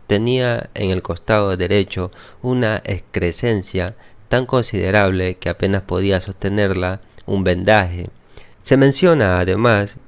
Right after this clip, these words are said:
que comía mucho, sobre todo en invierno. Por ejemplo, en la cena le servían tantos manjares que hacía pasar los restos de mano en mano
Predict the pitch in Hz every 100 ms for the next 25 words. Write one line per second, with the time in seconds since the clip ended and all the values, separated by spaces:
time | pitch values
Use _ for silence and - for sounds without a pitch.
0 | - 117 120 113 135 110 104 120 104 -
1 | 92 - 113 101 101 - 120 117 113 -
2 | 104 95 98 113 110 92 87 90 - 95
3 | 90 104 107 98 92 92 90 - 113 98
4 | 92 104 - - - 104 120 113 120 135
5 | 123 98 - 131 147 117 95 87 90 92
6 | 117 104 95 95 - 104 98 - 131 123
7 | 92 - 107 101 90 101 107 95 - 90
8 | 90 - 95 95 95 98 98 110 117 104
9 | 98